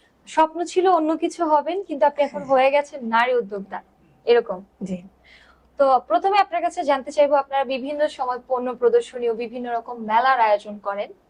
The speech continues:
Speaker 1: এবং চট্টগ্রামে আপনারা খুবই জনপ্রিয় একটা প্ল্যাটফর্মে আছেন। আপনাদের পাশাপাশি কিন্তু অনেকেই আয়োজন করে, অনেক আয়োজক আছে, তাদের বিষয়ে আপনার মতামত কি আসলে?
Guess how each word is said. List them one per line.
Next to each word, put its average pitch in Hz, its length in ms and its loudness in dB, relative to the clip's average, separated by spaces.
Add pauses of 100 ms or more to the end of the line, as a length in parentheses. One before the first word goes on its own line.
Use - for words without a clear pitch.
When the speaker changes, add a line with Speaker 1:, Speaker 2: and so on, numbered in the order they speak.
Speaker 1:
এবং 220 200 -8
চট্টগ্রামে 233 480 -2
আপনারা 254 240 -4
খুবই 339 360 -2
জনপ্রিয় 226 400 0
একটা 233 140 -6
প্ল্যাটফর্মে 202 540 -4
আছেন। 190 300 -8 (600)
আপনাদের 381 400 2
পাশাপাশি 370 540 -2
কিন্তু 381 540 0
অনেকেই 349 720 2
আয়োজন 262 440 0
করে, 196 340 -2 (260)
অনেক 359 400 0
আয়োজক 247 400 2
আছে, 202 300 0
তাদের 330 360 2
বিষয়ে 339 260 -2
আপনার 269 200 -8
মতামত 196 340 -6 (120)
কি 185 120 -8
আসলে? - 360 -14